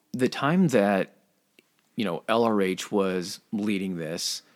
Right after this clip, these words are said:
can you imagine just the heinous, when there wasn't people that were gonna rat on him or, you know, there was no one to get pictures of him or any kind of that stuff. Like, this is just the stuff that not only we know, but that almost has, like, seeped out,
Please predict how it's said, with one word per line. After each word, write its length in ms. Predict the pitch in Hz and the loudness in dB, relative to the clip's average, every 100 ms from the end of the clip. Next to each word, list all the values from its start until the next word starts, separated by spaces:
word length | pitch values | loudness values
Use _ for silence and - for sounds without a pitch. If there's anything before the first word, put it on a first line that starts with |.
| _ _ _ | _ _ _
can 140 | - 131 | -2 2
you 80 | 180 | 4
imagine 400 | 113 101 107 98 | 2 0 0 0
just 180 | 90 | -2
the 60 | 90 | -8
heinous, 440 | - 107 95 - | -6 -2 -2 -2
when 120 | - 139 | 0 2
there 100 | 131 | 4
wasn't 480 | 131 127 - - | 4 2 -2 -6
people 380 | - 110 117 104 | -2 0 2 2
that 160 | 98 85 | 0 -2
were 100 | 92 | -2
gonna 400 | 95 95 85 71 | -2 -4 -4 -6
rat 280 | - 87 87 | -6 -6 -4
on 160 | 90 78 | -4 -4
him 240 | 78 78 | -6 -6
or, 300 | 78 76 80 - - - | -6 -6 -6 -10 -20 -16
you 100 | - | -4
know, 140 | 101 95 | -2 0
there 140 | 104 | 0
was 140 | 98 113 | -2 0
no 100 | 107 | 0
one 80 | |
to 60 | 107 | 0
get 180 | 95 - | -2 -4
pictures 340 | 101 - 92 | -6 -6 -4
of 160 | 92 87 | -4 -2
him 160 | 87 | -4
or 60 | 90 | -4
any 140 | 98 | -4
kind 180 | 87 95 | -4 -4
of 40 | 87 | -4
that 120 | 80 | -4
stuff. 260 | - 92 - | -4 -4 -2
Like, 220 | 90 - _ _ _ _ - | -4 -6 _ _ _ _ -4
this 300 | 117 170 233 | 0 2 2
is 160 | 165 | 2
just 240 | 139 123 - | 0 -2 -2
the 80 | |
stuff 420 | 104 - 104 107 - | -4 0 0 0 -2
that 400 | 95 80 - - _ _ | 0 0 -2 -8 _ _
not 200 | 101 104 | 0 2
only 160 | 123 117 | 4 2
we 140 | 98 | 2
know, 280 | 92 95 101 | 0 0 -2
but 180 | 95 92 | -2 -2
that 180 | 95 78 - | -2 -4 -4
almost 340 | 110 131 127 | -2 0 -2
has, 160 | 110 95 | -4 -2
like, 260 | 76 - | -4 -6
seeped 440 | - - 113 104 - | -8 -2 -2 -2 -4
out, 320 | 80 101 | -2 -4